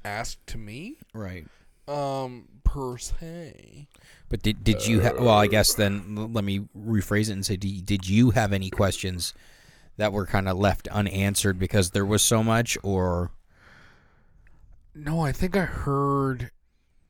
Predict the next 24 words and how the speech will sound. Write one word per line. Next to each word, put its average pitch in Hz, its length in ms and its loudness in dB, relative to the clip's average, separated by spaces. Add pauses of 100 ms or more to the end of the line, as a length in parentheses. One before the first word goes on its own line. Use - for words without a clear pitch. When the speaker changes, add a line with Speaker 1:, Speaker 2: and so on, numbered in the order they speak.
(840)
Speaker 1:
a 127 100 0
lot 113 480 0
of, 107 340 -10
like, 113 200 -6 (380)
like, 139 140 -4
listening 165 540 -4
to 190 200 0
it 240 180 -4 (180)
has 139 260 -8
ri-, 131 260 -4
has 131 220 -10
made 117 300 -10
questions 113 640 -8
come 110 240 -14
up. 127 500 -16 (120)
Speaker 2:
Yeah. 123 240 0 (400)
Speaker 1:
Um, 110 500 -16 (920)
which 139 300 -8
is 113 100 -10
good, 104 300 -14
invoking 117 540 -10
more 113 260 -10
positive 110 540 -6
conversation. 113 720 -18